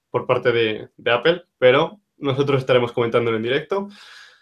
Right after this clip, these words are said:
Y, pues, oye, estáis más que, más que invitados a venir, por supuesto. Y, eh, la semana que viene, pues, tendremos un podcast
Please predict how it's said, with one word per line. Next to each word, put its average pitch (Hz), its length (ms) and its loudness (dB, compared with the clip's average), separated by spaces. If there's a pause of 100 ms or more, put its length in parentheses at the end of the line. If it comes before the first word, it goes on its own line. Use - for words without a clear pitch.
(200)
Y, 135 640 4
pues, - 260 -16
oye, 123 160 2
estáis 123 500 2
más 123 240 -2
que, - 420 -8 (140)
más 127 180 -12
que - 80 -14
invitados 123 400 2
a 123 40 0
venir, 131 220 0
por 139 120 0
supuesto. 170 500 0 (320)
Y, 208 380 4 (180)
eh, 120 540 4
la 147 100 4
semana 127 260 0
que 120 80 -2
viene, 127 260 2
pues, 135 200 0
tendremos 123 440 0
un 123 200 2
podcast 127 460 0